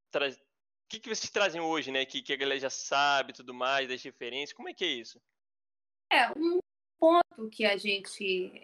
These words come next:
Speaker 2: é, a gente às vezes ignora é que fora do ambiente cristão, do, o material que mais faz referências a Jesus e a Maria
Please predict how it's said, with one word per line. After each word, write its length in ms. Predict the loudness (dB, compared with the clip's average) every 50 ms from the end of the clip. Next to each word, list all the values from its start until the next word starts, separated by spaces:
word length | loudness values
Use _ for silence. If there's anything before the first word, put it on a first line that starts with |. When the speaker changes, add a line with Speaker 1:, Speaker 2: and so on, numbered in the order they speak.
| -10
Speaker 2:
é, 680 | -4 0 2 2 4 2 2 -2 -4 -6 -6 -8 -10 -16 -20 _ _ -18 -16
a 60 | -14
gente 300 | -10 -10 -10 -8 -8 -8
às 80 | -8 -2
vezes 320 | 0 0 0 0 -2 -4
ignora 720 | -4 -2 -2 0 0 0 -2 -2 -4 -4 -6 -8 -8 -10 -16 _ _ _ _
é 80 | -18 -16
que 160 | -14 -16 -16
fora 460 | -6 2 4 4 6 6 4 2 2
do 120 | -2 -2 -2
ambiente 440 | -2 -2 -2 -2 -2 -2 -6 -10
cristão, 680 | -10 -8 -8 -8 -8 -4 -2 0 0 2 0 0 -2 -4 -8 _ -18 -16 -16 -16 -16 -18 -20 -20 _
do, 220 | -10 -8 -8 -6 -6
o 220 | -4 -4 -4 -6 -8 -12 _ _ _ _ _ _ _ _ _ 0
material 680 | 2 2 2 4 2 2 4 4 6 6 6 4 2 -2
que 160 | -4 -4 -2
mais 380 | 2 4 4 4 4 2 -2 -6
faz 680 | -2 0 0 0 0 -2 -6 -10 -16 -18 -20 -20 -20 _ _ _ _ _ _ _ _ _ _ _ _ _ _ _ _ _ _ _ _ _ _
referências 840 | -4 -4 -4 -2 -4 -4 -2 -2 -2 -4 -4 -6 -6 -6 -6 -2 0
a 120 | 0 0
Jesus 560 | 0 -2 -4 -6 -4 -2 0 0 0 0 0
e 40 | 0
a 60 | 0
Maria 640 | 2 2 2 2 2 2 0 0 0 0 -2 -4